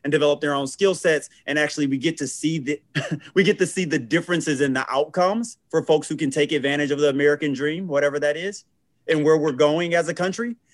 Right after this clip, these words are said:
I think the big government conversation becomes a turnoff if you're not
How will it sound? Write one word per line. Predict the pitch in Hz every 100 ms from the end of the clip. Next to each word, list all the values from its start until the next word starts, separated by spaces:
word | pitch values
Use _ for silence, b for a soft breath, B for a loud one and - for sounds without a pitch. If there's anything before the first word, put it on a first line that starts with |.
| b
I | 165
think | 160 156 123
the | 143
big | 127 214 170
government | 185 196 165 139
conversation | 151 139 135 143 139 135
becomes | 123 123 - 233 269
a | 180
turnoff | - - 226 175 123 131
if | 123
you're | 139 156 151 -
not | 143 139 160 160 131